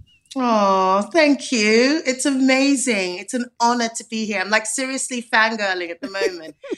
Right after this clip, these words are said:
Speaker 1: So if you just see me staring at you and saying nothing, know I've gone into the vortex of Kelechi appreciation, and my mind and my body can't keep up with my mind. Okay,
Speaker 2: <laughs>
Speaker 1: yes.
Speaker 2: No, the
Speaker 1: Thank
Speaker 2: feeling,
Speaker 1: you.
Speaker 2: <laughs>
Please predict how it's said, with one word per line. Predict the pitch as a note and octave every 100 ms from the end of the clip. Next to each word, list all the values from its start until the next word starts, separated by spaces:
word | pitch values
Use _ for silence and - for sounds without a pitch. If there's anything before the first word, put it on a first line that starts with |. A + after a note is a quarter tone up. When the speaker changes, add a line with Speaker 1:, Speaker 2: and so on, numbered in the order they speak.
| - -
Speaker 1:
So | - C4+
if | C4
you | C#4+ C#4+
just | D4+ -
see | D4+
me | C#4+ C4+
staring | - C#4 C4 C4 A#3+
at | G#3+ G#3+
you | G3+
and | G#3+
saying | - A3 A3 G#3+
nothing, | A3 A3 F#3+ F3 - _ -
know | B3 C4+
I've | A#3+ A#3 B3
gone | A#3+
into | B3 A#3+ A#3
the |
vortex | G#3 A#3 A#3 A#3 - G#3 D#3+ - - - - -
of | A#3
Kelechi | G#3+ A#3 A3+ A3 C4+ A3+
appreciation, | A3+ A#3 A3 A#3 A3 A3 A3 G3+ E3 F3 _ - -
and | A#3+ A3+
my | A3+
mind | A3+ B3+ B3 A#3 A3 - - - - -
and | A3+
my | A3 G#3+
body | B3 B3
can't | B3 A3+ A#3
keep | A#3+ A#3+
up | A3+ A3
with | G#3+
my | G3
mind. | F#3+ F#3 E3 E3 -
Okay, | A3 A4 D4+ F4+ -
Speaker 2:
<laughs> |
Speaker 1:
yes. | - C#4 - A#3
Speaker 2:
No, | A3 A#3 A#3+ C4+ C#4+ A3
the | C4
Speaker 1:
Thank | B3+
Speaker 2:
feeling, | A3+ A#3 A3 G#3+ G#3 G#3+ - -
Speaker 1:
you. | E4
Speaker 2:
<laughs> | -